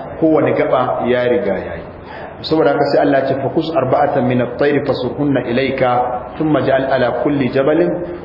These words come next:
minhunna juz'an." Ai, "Fakus arba'atan min at-tayr." Sai Allah ya ce mishi, "Ka ibo tsuntsaye, wato guda hudu, fasurhunna ilay, wato ka tattaro su zuwa gare ka." Idan ka tattaro su, ma'anan fasurhunna,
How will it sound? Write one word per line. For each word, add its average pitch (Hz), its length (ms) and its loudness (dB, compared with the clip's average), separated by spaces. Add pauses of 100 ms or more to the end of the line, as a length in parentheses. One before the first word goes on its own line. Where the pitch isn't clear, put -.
(180)
minhunna 131 640 0
juz'an." - 320 -6 (140)
Ai, 147 100 2
"Fakus 160 400 2
arba'atan 156 520 2
min 135 120 0
at-tayr." 123 400 0 (480)
Sai - 160 0
Allah 160 160 4
ya 160 80 0
ce 160 100 2
mishi, 156 220 0
"Ka 151 160 0
ibo 156 280 2
tsuntsaye, 135 600 0 (600)
wato 127 360 2
guda 120 220 2 (100)
hudu, 127 280 -2 (120)
fasurhunna 139 640 0 (100)
ilay, 120 320 0 (160)
wato 113 240 -6
ka 120 160 -6
tattaro 160 560 0
su 160 240 -2
zuwa 135 340 2
gare 110 260 0
ka." 107 140 -6 (800)
Idan 135 240 0
ka 147 160 2
tattaro 160 460 2
su, 156 340 0 (340)
ma'anan 139 460 0
fasurhunna, 160 580 0